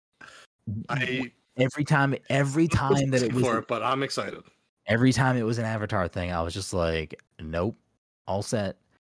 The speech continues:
Speaker 1: There was a trailer for Mirrorverse, which I don't, didn't even know that was gonna be a game. I've seen those toys in fucking Target for, like,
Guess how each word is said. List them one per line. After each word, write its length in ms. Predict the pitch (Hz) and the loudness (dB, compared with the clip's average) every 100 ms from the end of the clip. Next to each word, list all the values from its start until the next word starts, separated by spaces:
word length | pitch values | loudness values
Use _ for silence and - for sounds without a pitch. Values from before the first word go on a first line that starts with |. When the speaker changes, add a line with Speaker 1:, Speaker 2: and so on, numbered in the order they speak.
| - | -6
Speaker 1:
There 200 | 95 110 | 2 2
was 160 | 98 | 2
a 60 | 98 | -2
trailer 360 | - 113 123 127 | 0 2 2 0
for 160 | 90 | -2
Mirrorverse, 760 | 80 80 113 143 135 151 156 - | -6 -4 -2 -2 -2 -4 -4 -4
which 280 | 101 92 - | -4 -4 -2
I 260 | 101 107 113 | 0 0 0
don't, 260 | 113 110 | -2 -4
didn't 180 | 110 110 | -6 -4
even 120 | 107 | -2
know 80 | 104 | 0
that 100 | 101 | -2
was 120 | 95 | -2
gonna 140 | 101 95 | -4 -4
be 140 | 85 | -4
a 60 | 80 | -6
game. 340 | 85 87 107 | -4 -4 -2
I've 180 | 95 87 | -2 -4
seen 220 | - 101 | -4 -2
those 200 | 92 78 | -2 -4
toys 460 | - 87 92 98 95 | -4 0 0 0 -4
in 180 | 82 78 | -10 -6
fucking 320 | 98 76 73 | -8 -8 -6
Target 400 | 90 92 98 - | -2 -2 -2 -8
for, 180 | - 87 | -6 -2
like, 260 | 82 - | -2 -4